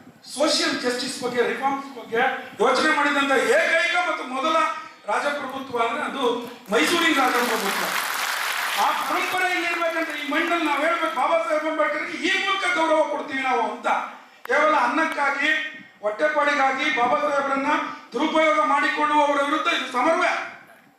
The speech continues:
ಅದಕ್ಕೆ ಈ ಕೃತಿ ಎಲ್ಲನೂ ಒದಗಿಸ್ಕೊಡುತ್ತೆ. ಮುಂದೆ ಎಲ್ಲವನ್ನೂ ಕೂಡ, ಆ, ನಿಮ್ಗೆ ವಿವರಣೆಯನ್ನು ಕೊಡ್ತಾರೆ ಅಂತ ಹೇಳ್ತಾ ನನ್ನ ಜವಾಬ್ದಾರಿ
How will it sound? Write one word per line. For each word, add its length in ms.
ಅದಕ್ಕೆ 240
ಈ 200
ಕೃತಿ 220
ಎಲ್ಲನೂ 340
ಒದಗಿಸ್ಕೊಡುತ್ತೆ. 680
ಮುಂದೆ 560
ಎಲ್ಲವನ್ನೂ 440
ಕೂಡ, 120
ಆ, 120
ನಿಮ್ಗೆ 600
ವಿವರಣೆಯನ್ನು 480
ಕೊಡ್ತಾರೆ 320
ಅಂತ 180
ಹೇಳ್ತಾ 260
ನನ್ನ 280
ಜವಾಬ್ದಾರಿ 760